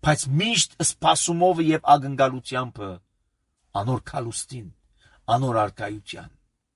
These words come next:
որովհետև ավարտին, թե երբ է, օրն ու ժամը չենք գիտեր, բայց չենք կրնար անդարբեր ըլալ,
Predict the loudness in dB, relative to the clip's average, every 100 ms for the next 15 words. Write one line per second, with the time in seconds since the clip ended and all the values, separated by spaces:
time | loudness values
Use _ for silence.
0 | _ _ _ _ _ _ _ _ _ -10
1 | -4 -2 0 4 4 4 2 2 0 -2
2 | -6 _ _ _ _ _ _ _ _ _
3 | _ _ _ _ _ _ -6 0 2 4
4 | 4 2 2 -4 _ _ _ _ _ -2
5 | 0 0 -2 -2 -2 -2 -2 -4 -6 -12
6 | -10 -12 -18 _ _ _ _ _ _ _
7 | _ _ _ 0 0 2 -2 -2 0 2
8 | 4 2 0 0 0 0 -4 -14 -14 -20
9 | -20